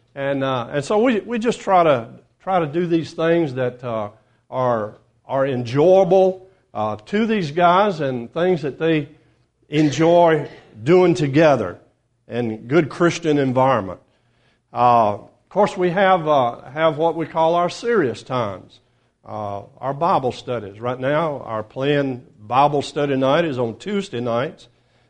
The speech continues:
and, uh, this is the time when we just get together and, and, uh, study the Word of God. I may have a lesson. There may be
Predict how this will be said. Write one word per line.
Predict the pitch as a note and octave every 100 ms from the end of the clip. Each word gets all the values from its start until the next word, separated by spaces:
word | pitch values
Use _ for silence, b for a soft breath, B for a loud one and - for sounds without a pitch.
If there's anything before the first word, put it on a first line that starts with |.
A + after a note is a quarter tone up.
| _
and, | B2 A#2+ A#2+
uh, | A#2 A2 G#2
this | D3 E3+
is | C#3+
the | -
time | - D3 D3 C#3+
when | B2+
we | A2+
just | A2+ B2 -
get | B2+ C#3+
together | D3 B2+ C3 C3 C3
and, | A2+ G#2 - _ _ _ _
and, | A2 A2 A2
uh, | A2 G2 F#2+ F#2+ _
study | - C#3+ D#3 D#3
the | C#3+
Word | C3+ D3
of | C3+ A#2+
God. | C3 C#3 C#3
I | A2+
may | A#2 C3
have | B2+ C3+
a | B2+
lesson. | A#2 C3+ C#3+ C#3+ C#3+
There | B2
may | G#2 A#2
be | A#2+ C3 A2+